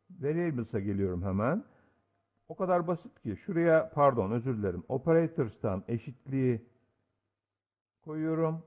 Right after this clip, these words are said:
Variables'tan oyuncu nota listesini bir tarafa, P C nota listesini bir tarafa koyduğum zaman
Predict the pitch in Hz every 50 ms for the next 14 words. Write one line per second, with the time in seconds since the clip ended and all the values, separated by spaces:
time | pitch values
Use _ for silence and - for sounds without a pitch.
0 | _ _ _ _ _ _ _ _ _ _ _ _ _ _ _ _ _ _ _ _
1 | 107 117 127 135 147 156 151 147 135 131 123 110 101 - - - 117 101 104 110
2 | 127 156 196 226 226 _ _ _ _ _ _ _ _ _ _ _ _ _ _ _
3 | _ _ - 127 131 135 143 147 151 151 147 151 147 143 127 - 170 170 180 180
4 | 180 - - _ _ - 123 135 127 - - 131 113 110 110 107 - - _ -
5 | 113 101 95 - - 113 127 160 175 - - 139 135 127 117 120 131 - 165 156
6 | 160 165 156 156 - 180 170 165 160 170 175 - _ _ _ _ _ _ _ _
7 | _ _ _ _ _ _ _ _ _ _ _ 131 151 147 139 135 - - 165 156
8 | 156 151 147 131 123 - 120 101 104 101 - _ - 95 - - 104 101 123 160
9 | - - 123 110 95 - 104 95 - - 127 131 135 131 160 170 165 127 127 104
10 | 98 98 117 151 175 180